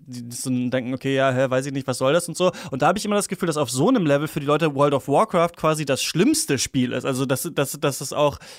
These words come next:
ein Stigma manchmal ist, wie, „Ja, der zockt W O W“, weil das ja dieses Spiel ist, das von sich aus ja eigentlich unendlich <laughs> lang geht und man mit anderen im Internet und sowas ist. Habt ihr da auch das auch erfahren, dass manchmal Leute sich irgendwie auch darüber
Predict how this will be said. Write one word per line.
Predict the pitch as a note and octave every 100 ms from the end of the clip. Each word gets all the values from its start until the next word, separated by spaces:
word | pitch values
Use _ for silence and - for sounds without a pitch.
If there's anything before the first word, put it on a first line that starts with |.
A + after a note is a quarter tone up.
| -
ein | C#3+
Stigma | - G#3 G3+ F3
manchmal | D#3 D#3+ D3+
ist, | C#3+
wie, |
„Ja, | B2+ C3+
der | C#3
zockt | - D3+
W | D3 D3+
O | C3
W“, | E3+ C#3+
weil | C3
das | C3
ja | C#3+
dieses | C3+ C3+
Spiel | - F#3+
ist, | F#3 F3
das | C#3+
von | - C#3
sich | C#3+ F3+
aus | D3+
ja | C#3
eigentlich | C#3+ C#3+ -
unendlich | F3+ F3 F3+ D#3+
<laughs> |
lang | C#3 G3 D#3
geht | D#3 F3 F3 - - - E3+
und | D#3
man | D3+ D3
mit | -
anderen | D3+ F#3 E3
im | D#3
Internet | - G3 D#3 C3+
und | C3
sowas | B2 B2+ B2+
ist. | D#3
Habt | C#3+ -
ihr | E3
da | D#3 D3+ D#3 - - - - -
auch | C#3+ C#3+ - -
das | D3 F#3
auch | G3+
erfahren, | G3+ - G3 F3+
dass | -
manchmal | D3+ D3+
Leute | C#3 D3 D3
sich | C#3
irgendwie | C#3 C#3 C#3+
auch | -
darüber | C3 C3 B2 B2+